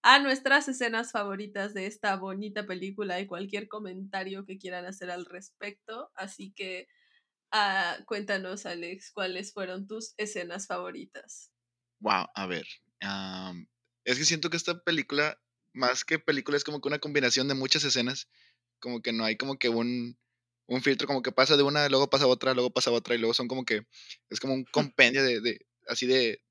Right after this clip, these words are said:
Speaker 2: de escenas que tienen muchas cosas muy, pues, por lo mismo de la duración, pues, muy cargadas de,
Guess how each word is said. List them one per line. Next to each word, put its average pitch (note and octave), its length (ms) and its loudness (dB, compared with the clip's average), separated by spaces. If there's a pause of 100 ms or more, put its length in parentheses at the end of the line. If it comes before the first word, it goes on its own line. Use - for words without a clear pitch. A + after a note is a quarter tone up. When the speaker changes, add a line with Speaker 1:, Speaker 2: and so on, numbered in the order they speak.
(100)
Speaker 2:
de - 120 2
escenas B2+ 360 2
que B2 100 -8
tienen C3 300 -2
muchas B2+ 280 0
cosas C3 300 0
muy, B2+ 300 -10 (240)
pues, C3+ 160 0
por A#2 240 -10
lo B2 140 -6
mismo B2 260 0
de C#3 60 4
la C3 60 6
duración, A#2+ 520 4 (640)
pues, A#2+ 140 8
muy A#2+ 120 2
cargadas B2+ 400 4
de, G#2+ 240 -4